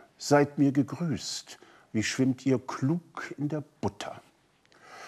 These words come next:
So herzbewegend, leicht, berührend und einsichtsvoll hat zuvor und danach niemand mehr über Deutschland Verse gezaubert.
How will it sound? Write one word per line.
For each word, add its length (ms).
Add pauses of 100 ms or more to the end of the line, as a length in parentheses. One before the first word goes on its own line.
(240)
So 140
herzbewegend, 640
leicht, 600
berührend 480
und 100
einsichtsvoll 720
hat 180
zuvor 380
und 120
danach 380
niemand 380
mehr 180 (340)
über 200
Deutschland 680
Verse 540
gezaubert. 640